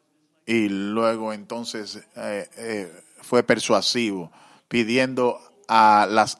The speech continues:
almas necesitadas que vengan a Cristo. No fue u-, solamente una historia, pero la hizo maravillosamente nueva. Salí lleno de asombro, con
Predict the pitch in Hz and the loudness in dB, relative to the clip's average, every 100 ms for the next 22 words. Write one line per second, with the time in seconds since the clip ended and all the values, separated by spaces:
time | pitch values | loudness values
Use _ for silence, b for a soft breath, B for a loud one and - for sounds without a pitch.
0 | _ 120 123 117 117 117 113 107 98 110 | _ 2 4 2 -2 -2 -6 -8 -2 2
1 | 113 110 101 101 113 110 104 - _ 107 | 2 0 -4 -4 -4 -6 -8 -14 _ -6
2 | 98 113 110 98 - 95 98 120 135 147 | -4 -2 -2 -2 -6 -10 -8 -10 -8 -2
3 | 135 127 - b b b b b - 127 | -2 -2 -6 b b b b b -4 0
4 | 117 120 117 107 107 104 - 87 87 92 | 0 -2 -2 -2 -2 -4 -8 -10 -8 -10
5 | 107 101 101 98 123 - 120 104 b b | -8 -6 -2 -2 -2 0 0 0 b b
6 | b _ 113 104 104 117 117 113 107 98 | b _ -6 -6 -6 -8 -8 -8 -8 -6
7 | 92 90 87 - 113 104 101 127 123 113 | -4 -4 -2 2 4 6 4 4 4 0
8 | 92 98 117 123 120 113 110 107 95 B | -4 -6 0 0 0 -2 -2 -2 -4 B
9 | 110 113 104 - 127 131 113 104 98 95 | -4 2 2 2 2 0 0 0 0 -2
10 | - b b b b - 123 113 | -6 b b b b -6 -6 -6